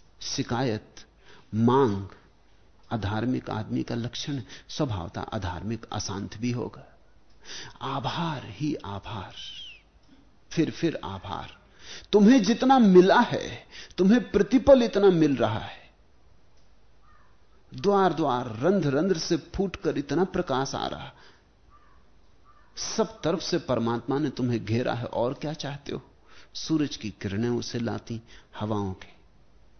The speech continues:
झोंके उसे लाते, फूलों की गंध उसे लाती, पक्षियों की पुकार उसे लाती। सब तरफ से उसने तुम्हें घेरा है, सब तरफ से तुम पे बरस रहा है, सब तरफ से वही तुम्हें स्पर्श कर रहा है।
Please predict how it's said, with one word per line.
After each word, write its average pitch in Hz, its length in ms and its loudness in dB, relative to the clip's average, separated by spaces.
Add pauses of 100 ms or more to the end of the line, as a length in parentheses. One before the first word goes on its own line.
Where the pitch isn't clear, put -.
(240)
झोंके 98 380 -6
उसे 110 300 -4
लाते, 110 420 -8 (280)
फूलों 135 260 2
की 90 180 -8
गंध 104 340 -4
उसे 107 220 -6
लाती, 110 440 -8 (320)
पक्षियों 113 420 -6
की 95 160 -10
पुकार 92 440 -10
उसे 104 280 -8
लाती। 101 380 -10 (1700)
सब - 440 -2
तरफ 208 200 2
से - 160 0
उसने 190 240 2
तुम्हें 151 360 0
घेरा 127 300 4
है, 127 100 0
सब - 360 -4
तरफ 196 200 2
से 185 160 0
तुम 175 200 -2
पे 147 120 -2
बरस 123 380 -2
रहा 65 200 -6
है, - 160 -14 (880)
सब - 320 -4
तरफ 247 220 6
से - 160 8
वही 196 320 12
तुम्हें 214 360 6
स्पर्श - 400 -2
कर 123 180 0
रहा 101 200 0
है। - 180 -8